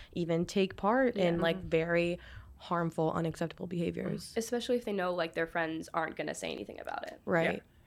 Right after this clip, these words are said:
Speaker 3: Yeah.
Speaker 1: right.
Speaker 3: If, if they're not called in.
Speaker 2: Mm-hmm.
Speaker 3: Um,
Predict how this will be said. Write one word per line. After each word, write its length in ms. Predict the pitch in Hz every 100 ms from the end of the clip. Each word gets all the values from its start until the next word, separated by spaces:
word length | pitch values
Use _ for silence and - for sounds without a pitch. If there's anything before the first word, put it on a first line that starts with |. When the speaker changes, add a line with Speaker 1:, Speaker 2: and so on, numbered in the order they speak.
| -
Speaker 3:
Yeah. 80 | 185
Speaker 1:
right. 200 | 180 202 208 _ _ -
Speaker 3:
If, 60 |
if 60 | 151
they're 100 | 147
not 140 | -
called 260 | - 113 -
in. 440 | - - - 214
Speaker 2:
Mm-hmm. 840 | 208 - - - - - - -
Speaker 3:
Um, 460 | 180 170 160 151 151